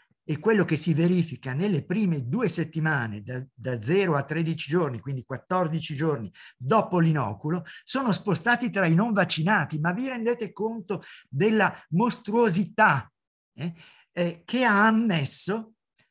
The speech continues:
Brusaferro di fronte alla domanda di un senatore? Ha risposto a voce bassa e occhi bassi che è così che loro li calcolano non vaccinati,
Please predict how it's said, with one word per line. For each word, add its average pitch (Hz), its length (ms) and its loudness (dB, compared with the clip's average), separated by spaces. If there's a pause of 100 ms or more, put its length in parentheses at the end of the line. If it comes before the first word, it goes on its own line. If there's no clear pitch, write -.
Brusaferro 165 840 2
di 170 120 2
fronte 170 340 -2
alla 147 120 2
domanda 143 540 0
di 120 100 -8
un 143 120 -4
senatore? 170 800 -6 (360)
Ha 151 120 -2
risposto 165 600 0
a 123 60 0
voce 160 340 0
bassa 139 560 -2
e 143 140 -4
occhi 127 280 -6
bassi 120 480 -8 (520)
che 240 180 0
è 139 140 -4
così 135 440 -2 (260)
che 226 80 0
loro 156 300 0
li 190 160 -2
calcolano 165 720 2
non 190 260 2
vaccinati, 147 760 -4